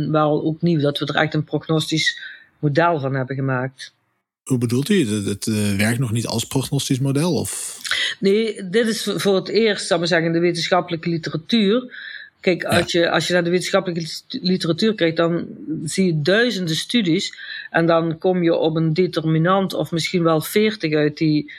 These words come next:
Speaker 1: ergens wel
Speaker 2: Ja.
Speaker 1: eens ooit statistisch significant zijn geweest. Maar ja, daar kun je niet mee werken, hè, met veertig de-,
Speaker 2: Ah, zo,
Speaker 1: determinanten.
Speaker 2: ja, ja.
Speaker 1: Dus wij hebben daar nu een soort predictiemodel van gemaakt. Dus we hebben echt,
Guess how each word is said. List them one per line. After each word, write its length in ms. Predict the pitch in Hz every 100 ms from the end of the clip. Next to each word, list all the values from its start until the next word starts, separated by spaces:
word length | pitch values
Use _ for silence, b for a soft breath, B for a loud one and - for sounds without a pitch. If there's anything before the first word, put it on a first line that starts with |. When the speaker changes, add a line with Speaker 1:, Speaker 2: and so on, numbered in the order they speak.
| B
Speaker 1:
ergens 440 | - 180 185 160 160
wel 100 | 156
Speaker 2:
Ja. 40 |
Speaker 1:
eens 160 | 160 -
ooit 240 | 180 185
statistisch 580 | - 160 160 180 - 156
significant 640 | 165 160 151 - 175 208 208
zijn 240 | 151 139
geweest. 520 | 139 139 175 220 - B B B B B _ -
Maar 480 | 160 170 175 170 -
ja, 160 | 180 160
daar 120 | 160
kun 120 | 165
je 60 | 175
niet 100 | 180
mee 160 | 165 165
werken, 440 | 196 196 170 147
hè, 80 | 175
met 180 | 170 -
veertig 360 | 170 160 151
de-, 100 | 139
Speaker 2:
Ah, 60 | 160
zo, 60 | -
Speaker 1:
determinanten. 720 | 156 156 151 151 143 - -
Speaker 2:
ja, 140 | 80 90
ja. 180 | - -
Speaker 1:
Dus 160 | 175 165
wij 140 | 190
hebben 200 | 202 175
daar 160 | 175 175
nu 180 | 190 180
een 140 | 170
soort 360 | 160 180 165 -
predictiemodel 840 | - 147 233 247 175 156 156 143
van 120 | 143 143
gemaakt. 280 | 147 143
Dus 100 | 160
we 60 | 170
hebben 200 | 160 -
echt, 240 | 185 185